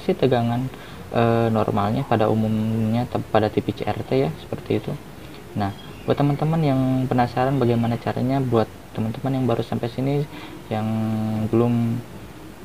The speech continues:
join ke channel saya, silahkan kalian klik tombol subscribe di bawah video ini dan nyalakan lonceng notifikasinya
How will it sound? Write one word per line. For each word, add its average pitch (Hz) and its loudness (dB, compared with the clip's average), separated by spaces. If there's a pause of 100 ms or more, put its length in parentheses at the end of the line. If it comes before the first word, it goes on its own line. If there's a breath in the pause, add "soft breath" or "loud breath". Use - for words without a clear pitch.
(180)
join 151 6
ke 127 2
channel 123 0
saya, 127 2
silahkan 110 -2
kalian 104 -2
klik 139 2
tombol 117 -2
subscribe - -2
di 123 2
bawah 117 4
video 113 4
ini 123 0
dan 113 0
nyalakan 110 -4
lonceng 113 -6
notifikasinya 107 -4